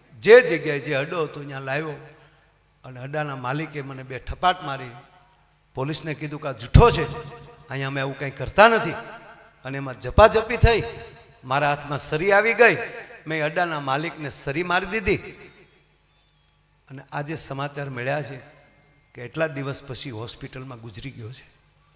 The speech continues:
વહેલા બોડી મારી ધરપકડ થશે. ઘરેથી ધરપકડ થાય તો આડોપાડોમાં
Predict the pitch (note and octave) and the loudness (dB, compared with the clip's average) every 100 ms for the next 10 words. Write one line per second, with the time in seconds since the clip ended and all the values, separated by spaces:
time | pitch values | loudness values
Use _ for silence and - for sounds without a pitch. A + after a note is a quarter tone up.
0 | _ _ _ _ _ _ - A#2+ C#3 C3+ | _ _ _ _ _ _ -14 -6 -4 -4
1 | B2+ B2 A#2+ B2 A#2+ A2+ B2 A#2+ B2+ A2+ | -6 -10 -10 -12 -12 -14 -14 -18 -16 -18
2 | - B2+ C3+ C3 C#3+ _ _ _ _ _ | -16 -16 -16 -20 -20 _ _ _ _ _
3 | _ _ - C#3 F#3+ G3 E3 C3+ C#3+ D3+ | _ _ -6 2 2 2 -2 -2 -4 -4
4 | D#3 D3 - - C#3+ C#3 C3+ B2 C3+ A#2+ | -6 -6 -2 0 0 -2 -6 -4 -6 -6
5 | C3 C#3 C3 C3 B2 - | -8 -8 -10 -10 -12 -18